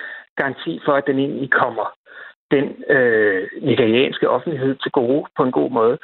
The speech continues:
Og der synes jeg jo, at det er en, en, en meget, meget stor kontrast til det her konsortium, øh, Benin-dialoggruppen, hvor, hvor man arbejder målrettet i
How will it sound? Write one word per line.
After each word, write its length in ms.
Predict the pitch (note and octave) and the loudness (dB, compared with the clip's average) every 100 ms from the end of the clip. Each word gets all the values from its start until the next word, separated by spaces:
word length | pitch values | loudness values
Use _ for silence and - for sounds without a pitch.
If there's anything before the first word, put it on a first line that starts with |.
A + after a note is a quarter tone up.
| - - - - | -10 -12 -12 -8
Og 100 | - | -4
der 80 | E3 | -4
synes 180 | - E3 | -2 0
jeg 80 | E3+ | 2
jo, 120 | C#3 | 2
at 120 | C3 | 2
det 80 | C#3 | 2
er 40 | |
en, 140 | B2+ B2+ | 2 0
en, 120 | D3+ B2+ - | -4 -2 -2
en 100 | C#3 | -2
meget, 260 | - D3 D#3+ | 0 0 0
meget 180 | D3+ D#3+ | -2 0
stor 160 | D#3 | 0
kontrast 520 | C#3 C#3 B2+ D#3 F3 - - | 0 -2 -4 -2 -4 -6 -6
til 120 | C#3+ | -2
det 120 | C#3 | 0
her 140 | C3 | 0
konsortium, 680 | B2+ B2 - C3 A#2+ C3+ A#2+ - - | -2 -4 0 0 0 -4 -6 -6 0
øh, 260 | B2+ A2+ A2+ _ - | 2 2 0 _ -2
Benin-dialoggruppen, 1000 | D#3+ C3+ C#3 C3+ B2+ B2+ - A#2 A#2 A#2 | 2 2 2 2 2 2 0 -4 -2 -2
hvor, 280 | A#2+ A2 - - - - - | 0 0 -4 -16 -16 -18 -6
hvor 120 | - | 0
man 180 | C3+ B2+ | 2 2
arbejder 500 | C3+ C3+ D#3 D#3 B2+ | 0 0 0 -2 -2
målrettet 640 | C#3+ B2+ D3+ D#3 C3 A#2+ C3 | 0 0 2 0 -2 -4 -8
i 220 | D3+ C3+ | -8 -8